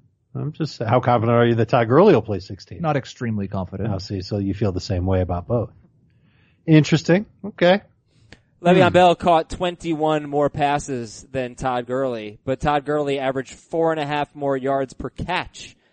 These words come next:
Speaker 3: and had more yards than Le'Veon Bell. He also
Speaker 2: Yeah, I don't
Speaker 3: had
Speaker 2: think he'll repeat that.
Speaker 3: Yeah, he also had four more receiving touchdowns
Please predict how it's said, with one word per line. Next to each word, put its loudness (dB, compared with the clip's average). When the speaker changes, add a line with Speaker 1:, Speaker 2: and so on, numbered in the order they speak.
Speaker 3:
and -8
had 0
more -4
yards 0
than -8
Le'Veon -10
Bell. -10
He -6
also 4
Speaker 2:
Yeah, 8
I 10
don't 8
Speaker 3:
had 4
Speaker 2:
think 4
he'll 6
repeat 2
that. -10
Speaker 3:
Yeah, -6
he -6
also -4
had -4
four -6
more -4
receiving -8
touchdowns -8